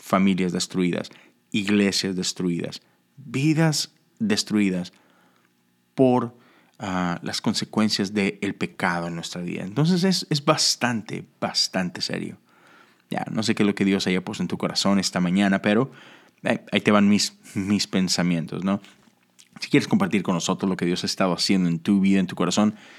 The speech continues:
si estás viendo en YouTube, déjanos un comentario por ahí.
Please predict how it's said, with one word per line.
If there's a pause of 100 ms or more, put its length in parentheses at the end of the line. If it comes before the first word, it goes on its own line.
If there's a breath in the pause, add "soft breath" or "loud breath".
si
estás
viendo
en
YouTube,
déjanos
un
comentario
por
ahí.